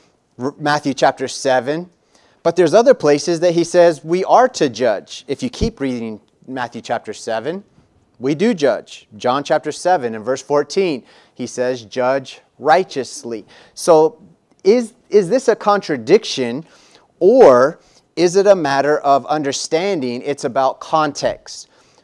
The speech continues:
What, what context was that used in?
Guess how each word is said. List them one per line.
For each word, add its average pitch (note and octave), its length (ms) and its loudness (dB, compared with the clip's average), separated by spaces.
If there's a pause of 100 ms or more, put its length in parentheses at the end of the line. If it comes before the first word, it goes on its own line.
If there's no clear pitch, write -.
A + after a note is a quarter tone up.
(180)
What, D#3 560 4
what G#3+ 320 2
context G3 840 -2
was C#3+ 220 0
that C#3+ 240 2
used D3 640 -4
in? C#3 400 -4